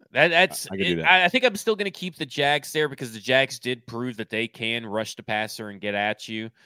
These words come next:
Speaker 1: We haven't seen the Texans prove it, but we have seen the forty-niners do it, and we haven't really seen the Colts do it. So we'll, we'll see. We'll just kinda see.
Speaker 2: All right.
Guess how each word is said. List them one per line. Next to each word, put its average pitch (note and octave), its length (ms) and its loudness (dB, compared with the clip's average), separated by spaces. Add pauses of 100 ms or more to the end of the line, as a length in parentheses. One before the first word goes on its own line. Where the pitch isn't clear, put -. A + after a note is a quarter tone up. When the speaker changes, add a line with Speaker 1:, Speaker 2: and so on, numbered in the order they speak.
(240)
Speaker 1:
We B2+ 100 0
haven't A#2+ 380 2
seen B2+ 220 -8
the A#2+ 60 -8
Texans B2 460 -6
prove B2+ 320 -8
it, A#2+ 100 -6
but G2+ 100 -6
we G2 100 -8
have G2+ 200 -4
seen G2+ 140 -14
the E2+ 60 -18
forty-niners A#2+ 640 -8
do C#3 160 -2
it, C#3 160 -2 (340)
and C3 80 -8
we C#3 80 0
haven't C3+ 240 2
really B2 220 -2
seen A2+ 200 -8
the F#2+ 60 -10
Colts - 320 -6
do E2+ 160 -6
it. E2+ 140 -12
So G2+ 500 -2 (340)
we'll, D3+ 280 -2
we'll D#3 100 4
see. G#2 340 -4 (560)
We'll A#2+ 120 -2
just A#2+ 160 -4
kinda G#2+ 200 0
see. E2 360 -10 (800)
Speaker 2:
All B2+ 100 8
right. G#2 160 6